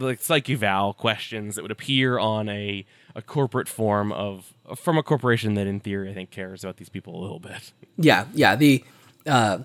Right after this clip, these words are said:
Speaker 2: I've, I've been doing <laughs> some job applications, and some of those job applications have, like,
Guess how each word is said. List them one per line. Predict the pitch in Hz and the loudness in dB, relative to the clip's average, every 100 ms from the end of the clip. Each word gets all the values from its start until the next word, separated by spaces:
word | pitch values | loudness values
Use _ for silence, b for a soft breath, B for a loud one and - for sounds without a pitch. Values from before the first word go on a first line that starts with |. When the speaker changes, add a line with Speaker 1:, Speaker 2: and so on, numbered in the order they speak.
| - | -2
Speaker 2:
I've, | 160 170 | 2 4
I've | 147 | 6
been | 170 165 | 6 8
doing | 160 139 | 8 6
<laughs> | |
some | - 233 175 | 4 4 6
job | 135 139 | 8 8
applications, | 117 127 127 131 104 95 | 6 4 2 2 0 -4
and | 110 131 | 0 6
some | 151 | 8
of | 135 123 | 6 6
those | 120 117 - | 6 6 4
job | 139 120 | 4 4
applications | 113 113 123 113 110 101 | 4 2 0 0 0 0
have, | 117 110 | 2 2
like, | 98 | -2